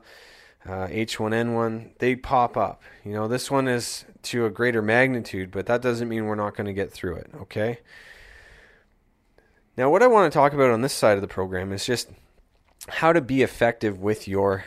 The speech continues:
meals. And, uh, you know, one thing people always talk about is, you know, "I can't lose the weight. I can't, uh, you know, I can't properly get to cooking in the kitchen, and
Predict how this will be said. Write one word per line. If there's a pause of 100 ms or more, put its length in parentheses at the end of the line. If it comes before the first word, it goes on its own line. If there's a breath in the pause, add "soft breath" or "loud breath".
meals. (120)
And,
uh, (520 loud breath)
you
know,
one
thing (240)
people
always
talk
about
is,
you
know,
"I
can't
lose
the
weight.
I
can't,
uh,
you
know,
I
can't
properly (560 loud breath)
get
to
cooking
in
the
kitchen,
and